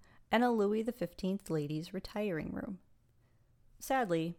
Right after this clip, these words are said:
the Capitol was demolished in nineteen sixty-eight. With his work throughout the nineteen tens, aptly categorized by New York's Landmarks Preservation Commission as his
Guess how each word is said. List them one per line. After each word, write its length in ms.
the 80
Capitol 420
was 160
demolished 640
in 140
nineteen 400
sixty-eight. 680
With 200
his 180
work 260
throughout 400
the 60
nineteen 440
tens, 480
aptly 400
categorized 840
by 160
New 140
York's 380
Landmarks 500
Preservation 680
Commission 480
as 240
his 260